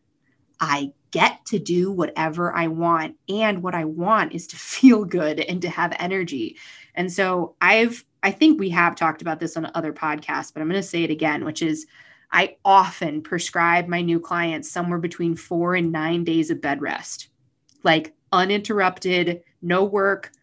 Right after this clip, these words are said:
no projects, no nothing. They have to sit still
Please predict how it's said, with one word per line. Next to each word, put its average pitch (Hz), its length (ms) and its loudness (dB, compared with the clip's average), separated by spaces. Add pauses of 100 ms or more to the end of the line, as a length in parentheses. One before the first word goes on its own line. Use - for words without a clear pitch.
(240)
no 185 380 0
projects, 185 880 -2
no 185 300 0
nothing. 180 560 -4
They 165 100 -2
have 180 220 0
to 180 80 -6
sit - 360 -4
still 160 520 -2